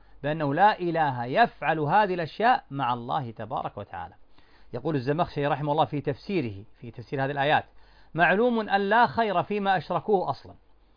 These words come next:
حتى يوازن بينه وبين من هو خالق كل خير ومالكه، ومالكه، وإنما هو إلزام لهم وتبكيت وتهكم بحالهم". يقول: "وذلك أنهم آثروا عبادة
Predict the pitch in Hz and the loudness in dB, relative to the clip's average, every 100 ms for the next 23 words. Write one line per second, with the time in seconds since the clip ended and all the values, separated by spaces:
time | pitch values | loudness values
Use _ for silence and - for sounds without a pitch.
0 | - - 170 - - 160 165 208 165 147 | -6 6 6 6 -2 0 4 6 6 2
1 | 139 165 202 165 143 151 202 185 185 214 | 0 0 0 0 -2 0 0 -2 -2 -2
2 | 180 175 - 220 202 170 165 160 262 233 | 2 0 4 6 6 2 -6 -6 -4 0
3 | 190 208 247 277 240 180 131 113 98 - | 0 0 -2 0 0 0 -2 -6 -16 -20
4 | _ _ _ _ _ _ _ 160 180 196 | _ _ _ _ _ _ _ 2 4 4
5 | 123 - 107 - - _ _ _ - 143 | 2 -6 -14 -16 -20 _ _ _ -8 -2
6 | 160 175 165 160 175 180 147 147 165 156 | 0 0 2 2 2 0 0 2 2 2
7 | 139 135 139 120 95 - - - - - | 0 0 0 -2 -8 -14 -20 -20 -10 -2
8 | 156 180 156 139 190 196 185 147 117 139 | 0 2 0 0 0 2 0 -2 -2 -2
9 | 165 170 233 254 - 285 294 269 226 165 | 0 4 4 2 -4 -2 0 0 2 4
10 | 123 104 87 - - - - 135 131 160 | 2 -2 -14 -20 -20 -20 -12 -6 -2 2
11 | 156 185 190 160 185 190 165 165 190 226 | 6 6 6 2 -2 -2 -4 -2 6 10
12 | 226 196 170 151 143 185 180 | 10 6 0 0 2 2 2